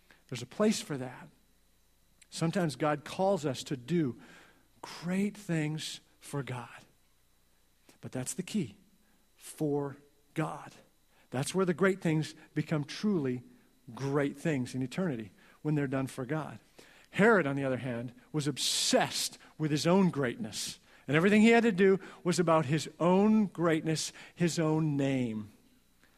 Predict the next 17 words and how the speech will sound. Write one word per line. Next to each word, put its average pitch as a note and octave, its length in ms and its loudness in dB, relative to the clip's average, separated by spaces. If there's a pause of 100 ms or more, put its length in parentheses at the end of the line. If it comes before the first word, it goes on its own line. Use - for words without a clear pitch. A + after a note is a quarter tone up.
(1120)
I - 60 -2
have F#3 80 4
a F3+ 40 0
friend G3+ 240 4
in, E3+ 160 4
in E3 240 0
Cincinnati F3+ 540 2
named D#3+ 220 2
Justin, D#3+ 580 2 (340)
and D#3 240 2
he F#3+ 240 2
used G3+ 500 2
to D#3 460 0 (480)
do F3 180 2
imitations F#3+ 760 0
of C#3 140 -4
people. C3+ 400 -8